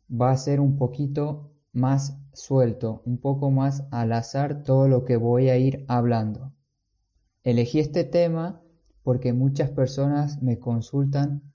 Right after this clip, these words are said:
cómo vencer esos antojos de ganas de comer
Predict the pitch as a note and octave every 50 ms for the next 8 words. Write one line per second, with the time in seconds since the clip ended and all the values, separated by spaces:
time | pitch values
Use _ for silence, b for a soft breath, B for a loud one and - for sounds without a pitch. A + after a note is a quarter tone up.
0 | _ _ _ B2+ C3+ D3 D3+ C#3+ C3 B2+ B2 B2 B2 - - C#3+ C#3+ D3 C#3+ D3
1 | D3 C#3+ - _ _ _ - B2 A#2+ - C3 C3 B2+ - C3 B2 A#2+ A#2+ - -
2 | C#3+ C#3+ C#3+ C#3+ C#3+ C#3+ D3 C#3+ C#3+ - _ _ _ _ _ _ _ _ - B2+
3 | A#2 A2 A#2 B2 C3 C3+ C#3+ C3+ B2+ A#2+ - - A#2+ A#2+ B2 B2+ C3 C3 C3+ -
4 | - -